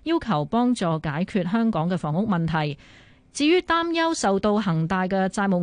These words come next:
危機拖累，內銀同埋內險股係捱沽，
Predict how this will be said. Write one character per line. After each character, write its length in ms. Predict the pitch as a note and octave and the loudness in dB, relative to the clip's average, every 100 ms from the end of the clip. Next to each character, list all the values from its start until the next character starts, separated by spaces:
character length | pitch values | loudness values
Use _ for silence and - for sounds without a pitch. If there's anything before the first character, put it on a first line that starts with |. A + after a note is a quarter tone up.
| D#3+ | 0
危 140 | D#3 | -2
機 220 | F#3+ C4+ | -2 -2
拖 260 | B3+ B3+ B3+ | 0 0 2
累， 260 | F#3 E3+ - | 2 2 0
內 140 | F3 F3+ | 0 2
銀 160 | E3 D3+ | 0 -2
同 100 | D#3+ | -2
埋 220 | D#3 D3+ | -2 -2
內 60 | E3 | 0
險 300 | E3+ E3+ F#3 | 0 0 0
股 220 | A3+ F3 | 0 0
係 100 | G#3+ | 2
捱 240 | E3 D3 D3 | 0 -2 -2
沽， 260 | A3 B3+ | -2 -2